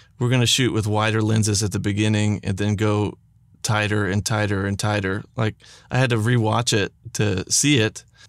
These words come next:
That's one thing I really admire about the work that you do is you, you think about the art in it. And, uh, when I watched the, uh, film that you directed, the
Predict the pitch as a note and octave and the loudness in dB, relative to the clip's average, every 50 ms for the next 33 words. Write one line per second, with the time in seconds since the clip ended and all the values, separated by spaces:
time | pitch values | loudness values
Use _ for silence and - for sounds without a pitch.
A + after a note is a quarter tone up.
0 | _ _ _ - - - A2 - - C#3+ C3+ A#2+ - A#2+ A2+ A2+ A2 - - G#2+ | _ _ _ -14 -6 -6 -6 -2 0 -2 0 0 2 2 2 2 0 0 -2 -2
1 | G#2 A2 A#2 A#2 A2+ A2+ A2 A2 G#2+ G#2 - - G2+ G2 A2 A2 G#2+ A2 A2 G#2+ | 0 0 0 2 2 2 2 2 0 0 -2 -2 -2 0 0 0 0 0 0 0
2 | G#2+ G#2 G2+ - - G2 G2 G#2+ G2+ G#2 G#2+ G2+ - - G#2 G#2+ G#2 G2+ A2 A2 | 0 0 -2 -2 -4 -4 -4 -2 -2 -2 -2 -4 -4 -4 -4 -4 -2 0 -2 -2
3 | G#2+ - - G#2+ - - G2+ G2 G2 G#2 A2 A2+ G#2+ G#2 F#2+ D#2 - - A2+ G#2 | -2 -2 -4 -4 -2 -2 -2 0 0 0 2 2 2 0 0 -2 -4 -4 -4 -2
4 | G2+ G#2+ A2 A2 A2 A2 G2+ - _ _ - - - - - _ _ - - A2+ | -2 0 0 0 0 -2 -2 -4 _ _ -20 -20 -20 -20 -20 _ _ -4 -4 -2
5 | G2+ - C#3 C3+ C3 A2 G#2+ A2+ A2 G#2 - A#2+ - G2+ G#2 G#2 G2+ - - - | 2 2 2 2 2 2 0 0 -2 -2 -2 -4 -2 0 0 0 -2 -4 -4 -6
6 | F2 D#2+ D#2 D#2+ - - - - - _ _ _ - - G#2 G2+ G#2 A2 G#2+ G2 | -6 -6 -6 -6 -10 -12 -20 -20 -20 _ _ _ -4 -2 -2 0 0 0 -2 -2
7 | G#2 G#2 G#2+ G#2+ G#2 G#2+ G#2+ - _ - - - - - - - _ _ _ _ | -2 -2 -2 -2 -2 -4 -6 -8 _ -20 -20 -20 -20 -20 -20 -20 _ _ _ _
8 | _ - - - A2+ A#2+ A#2 A2+ A2 A2 A2 G#2+ G2+ - - _ _ _ _ _ | _ -18 -8 -2 0 0 2 2 2 2 2 0 -2 -4 -8 _ _ _ _ _
9 | _ _ _ - B2+ A#2 G#2+ A#2+ A#2+ A#2+ A#2+ - - - - - - A#2+ A2 A#2 | _ _ _ -6 -4 0 0 2 2 2 0 0 -2 -2 -4 -6 -8 -6 -2 -2
10 | A#2 A2 A2+ A2+ G#2 G#2+ A2 - - - _ _ _ _ _ _ _ _ - - | 0 0 0 0 0 -2 -2 -6 -10 -20 _ _ _ _ _ _ _ _ -10 -8
11 | G#2 G2 D#2+ F#2 F#2 D#2+ D#2 - - - D3 C#3 C3+ C3 A#2+ A#2 E2 D#2+ G#2+ G#2+ | -6 -6 -4 -4 -6 -6 -8 -6 -2 0 2 2 4 2 2 2 0 0 0 0
12 | A2 A2 G#2+ G2 G#2+ G#2 G#2 A#2+ C3 C#3 - - A2 A2 A2 G#2+ G#2 - G#2+ G#2 | 0 0 0 -2 -2 0 0 0 0 0 0 0 0 0 0 0 -2 -2 -2 0
13 | G#2+ A2+ A2+ | -2 -2 -4